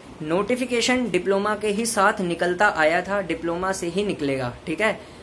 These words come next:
कोई और आके vacancy ले जाए, ये आज तक ना कभी हुआ है, ठीक है? और अगर ऐसा कभी होता है, तो अभी भी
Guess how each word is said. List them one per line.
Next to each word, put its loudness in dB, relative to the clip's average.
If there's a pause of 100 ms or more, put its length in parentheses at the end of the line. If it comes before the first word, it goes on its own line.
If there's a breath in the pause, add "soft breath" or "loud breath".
(240 loud breath)
कोई 4
और 8
आके 4
vacancy 2
ले 4
जाए, 2
ये 2
आज 4
तक 0
ना 2
कभी 2
हुआ 2
है, 0
ठीक 0
है? 4
और 4 (360)
अगर 2
ऐसा 2
कभी 0
होता 4
है, 2 (1080)
तो 2
अभी 2
भी 0